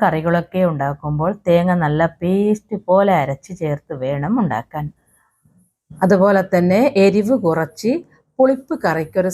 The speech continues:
സമമായി നിൽക്കുന്ന രീതിയിൽ വേണം ഉണ്ടാക്കാൻ. തേങ്ങ നല്ലോണം അരച്ച് ചേർത്തുണ്ടാക്കുന്നത് കൊണ്ട്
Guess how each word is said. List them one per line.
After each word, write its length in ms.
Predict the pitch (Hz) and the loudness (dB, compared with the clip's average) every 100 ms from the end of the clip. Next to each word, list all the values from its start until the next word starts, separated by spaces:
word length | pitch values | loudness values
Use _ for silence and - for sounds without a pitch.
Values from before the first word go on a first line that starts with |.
| 190 | -4
സമമായി 480 | 175 180 208 240 294 | -4 -2 0 0 0
നിൽക്കുന്ന 500 | 160 147 156 151 156 | 0 -2 -4 -4 -4
രീതിയിൽ 360 | 160 139 151 143 | -4 -4 -6 -4
വേണം 320 | 147 226 339 | -4 -2 -4
ഉണ്ടാക്കാൻ. 440 | 160 127 127 - 139 _ _ _ _ _ _ _ _ _ _ _ _ - | -4 -4 -8 -10 -16 _ _ _ _ _ _ _ _ _ _ _ _ 0
തേങ്ങ 240 | 202 220 | 2 2
നല്ലോണം 520 | 226 185 180 190 208 190 | 2 2 4 2 2 0
അരച്ച് 320 | 165 165 180 | 0 -2 -4
ചേർത്തുണ്ടാക്കുന്നത് 840 | 185 185 - 160 156 151 160 165 165 | 0 0 0 -4 -2 -4 -4 -8 -6
കൊണ്ട് 240 | 165 151 | -6 -4